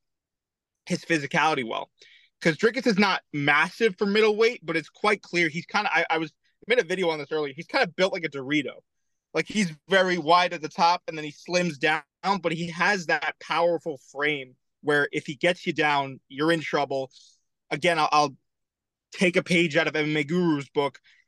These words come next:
He does have that kind of fight, that commandeering sort of thing about him where he can end a fight with his physicality, with his power. And I think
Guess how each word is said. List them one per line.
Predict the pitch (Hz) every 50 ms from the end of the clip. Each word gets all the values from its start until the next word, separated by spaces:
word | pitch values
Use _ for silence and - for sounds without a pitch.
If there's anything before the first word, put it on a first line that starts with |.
| _
He | - - 180
does | 151 - 190 196 196 -
have | - - 160 170 170 139 131
that | 160 156 151 151 147 - _ _ _ _ _ _ -
kind | - 175 180 190 175 160
of | 151 143 135 131 - _ _ _ _ _ _ _ - _ _ -
fight, | - 180 175 180 175 165 - - - - - _ _ _ _ _ _ _ _ _ -
that | - 175 -
commandeering | - 226 254 262 240 208 165 139 160 185 196 202 202 190 175 165 160 - _ _ _ _ _ _ _ _ _ _
sort | - - 226 214 185
of | 180 -
thing | - - 220 208 190
about | 165 143 143 139 135
him | 147 147 143
where | 147 156 156
he | 143
can | - 165 147
end | - 175 170 170 160
a | 156 135
fight | - - 170 165 156 151 -
with | 143 151 151 - -
his | - 170 143 - -
physicality, | - 156 135 135 135 - 156 143 143 139 139
with | 127 135 143 131 127 -
his | - 151 135 -
power. | _ - 156 147 147 143 139 135
And | 135 131
I | 135 135
think | - - - 165 160 139 -